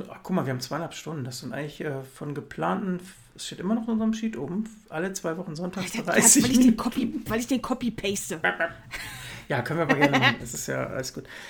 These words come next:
Speaker 2: Nack, nack, nack.
Speaker 1: Nack, nack. Ich hab auch in, äh, zweieinhalb Wochen Urlaub.
Speaker 2: Nice.
Speaker 1: Wir sehen uns auch im August, oder? Vielleicht.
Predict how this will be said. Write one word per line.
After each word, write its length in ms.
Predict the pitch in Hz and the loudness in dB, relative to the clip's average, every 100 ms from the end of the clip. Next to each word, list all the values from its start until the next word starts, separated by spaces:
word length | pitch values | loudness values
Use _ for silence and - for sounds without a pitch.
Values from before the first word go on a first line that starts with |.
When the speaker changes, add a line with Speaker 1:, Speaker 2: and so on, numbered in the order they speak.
| - - - - - | -16 -18 -20 -20 -14
Speaker 2:
Nack, 320 | 196 220 - | 0 0 0
nack, 160 | 226 214 | -2 4
nack. 140 | 240 175 | 2 2
Speaker 1:
Nack, 120 | - | -6
nack. 240 | 180 - | -8 -8
Ich 120 | 180 | -6
hab 100 | - | -4
auch 80 | 165 | -2
in, 140 | 170 160 | -2 0
äh, 220 | 160 151 | 0 -2
zweieinhalb 760 | - 165 156 160 156 143 151 - | -4 0 4 4 4 0 -2 -4
Wochen 160 | - 151 | -8 -4
Urlaub. 320 | 143 131 127 - - - - - - - - - - _ - - - - - - _ _ _ 196 | -2 -2 -2 -6 -20 -20 -20 -20 -20 -20 -20 -20 -20 _ -20 -18 -16 -16 -20 -20 _ _ _ -6
Speaker 2:
Nice. 500 | 196 202 233 220 302 | -2 6 8 6 4
Speaker 1:
Wir 100 | 127 | 4
sehen 300 | 104 160 311 | 4 2 2
uns 140 | 262 | 0
auch 80 | 123 | 0
im 100 | 117 | -4
August, 340 | 113 113 - | -4 -6 -8
oder? 260 | 165 208 339 - _ - - _ _ | -6 -4 -6 -12 _ -20 -20 _ _
Vielleicht. 360 | - 123 120 | -12 -10 -8